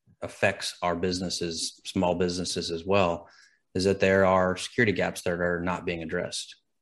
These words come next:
right? There are businesses that are running without the right expertise to make sure that they stay secure as they continue to grow. So I see that as a huge risk, even though it may not be, um,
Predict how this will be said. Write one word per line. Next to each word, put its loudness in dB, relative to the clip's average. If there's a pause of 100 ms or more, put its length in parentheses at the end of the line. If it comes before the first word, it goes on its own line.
(160)
right? -6
There 0
are 0
businesses 0
that 0
are 0
running 2
without -2
the -8
right 0
expertise -4 (280)
to -4
make -4
sure 4
that 0
they 0
stay -2
secure -4
as -8
they -4
continue -6
to -6
grow. -6 (500)
So 0
I 4
see 0
that 2
as -6
a -4
huge -2
risk, 0 (280)
even -2
though 2
it -6
may -2
not -2 (140)
be, -2
um, -4